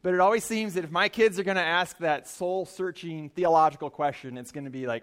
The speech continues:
right before bed. I'm trying to head out the door, I'm exhausted, I wanna turn the light off, and then I get that question. Well, some time ago, we were putting our kids down, and one of them, like, pipes up from the dark,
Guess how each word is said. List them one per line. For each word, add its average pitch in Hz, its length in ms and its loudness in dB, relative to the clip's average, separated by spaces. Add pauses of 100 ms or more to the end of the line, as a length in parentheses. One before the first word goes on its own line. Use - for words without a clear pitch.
(160)
right 127 320 -4
before 123 440 -10
bed. 107 380 -8 (180)
I'm 123 120 -12
trying 143 220 -6
to 127 40 -4
head 147 220 2
out 160 160 2
the 160 80 -8
door, 147 360 -2
I'm 135 120 -10
exhausted, 135 800 -2 (380)
I - 40 -8
wanna 131 160 -10
turn 190 280 -2
the 202 80 4
light 180 260 10
off, 165 360 6 (320)
and 147 160 -6
then 160 120 2
I 156 40 2
get 147 200 -2
that 135 180 -2
question. 123 520 -6 (520)
Well, 160 80 -2
some 208 220 -4
time 196 180 2
ago, 185 220 2
we 180 80 0
were 170 80 -2
putting 175 220 -6
our 156 80 -4
kids 170 260 -6
down, 139 260 0
and 143 240 -10
one 175 160 -4
of 190 60 -6
them, 175 240 -4
like, 127 400 -8
pipes 151 340 -4
up 151 200 -4
from 131 200 -10
the 120 60 -12
dark, 123 460 -2